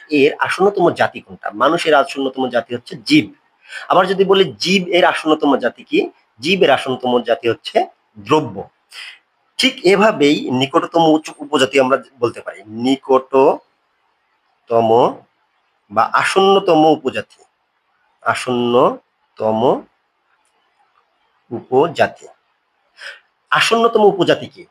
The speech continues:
বাংলাদেশের মানুষ এর আসন্নতম উপজাতি আছে? নাই, কারণ এর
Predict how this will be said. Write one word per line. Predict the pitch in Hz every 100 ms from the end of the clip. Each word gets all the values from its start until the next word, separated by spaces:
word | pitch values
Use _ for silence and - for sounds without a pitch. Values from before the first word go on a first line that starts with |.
| _
বাংলাদেশের | 120 147 165 170 170 196 175
মানুষ | 131 135 120 - -
এর | 143
আসন্নতম | 131 156 156 156
উপজাতি | 156 156 156 156
আছে? | 170 - 104
নাই, | 107 104 - _ _ _ _
কারণ | - - 139 165 -
এর | 147 170